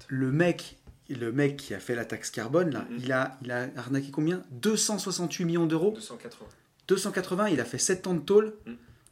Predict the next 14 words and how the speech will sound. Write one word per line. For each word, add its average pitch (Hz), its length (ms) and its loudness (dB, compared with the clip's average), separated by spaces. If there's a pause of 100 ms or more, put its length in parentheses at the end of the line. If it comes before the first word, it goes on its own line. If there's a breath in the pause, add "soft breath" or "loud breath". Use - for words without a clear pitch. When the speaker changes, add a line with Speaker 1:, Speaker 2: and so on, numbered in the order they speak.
(100)
Speaker 1:
Donc 127 200 -6
ça 143 100 -6
fait 147 120 -4
combien, 160 260 4
ça ? 170 240 0
Deux 147 120 -2
cent 139 120 -2
quatre-vingts 143 340 -2
divisé 139 280 2
par 139 180 -4
sept. 165 380 -2
Speaker 2:
Je - 100 -12
sais 120 60 -14
pas. - 200 -8